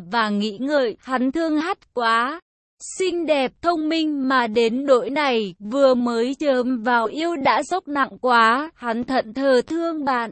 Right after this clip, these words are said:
cả ngày hôm đó hắn không thấy cô qua.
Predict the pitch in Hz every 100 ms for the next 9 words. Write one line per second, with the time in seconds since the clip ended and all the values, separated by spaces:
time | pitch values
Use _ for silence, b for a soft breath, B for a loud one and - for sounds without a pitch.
0 | - 285 226 226 262 269 240 233 320 311
1 | 294 262 240 277 269 240 269 339 330 302
2 | 302 262 254 311 311 285 320 320 311 311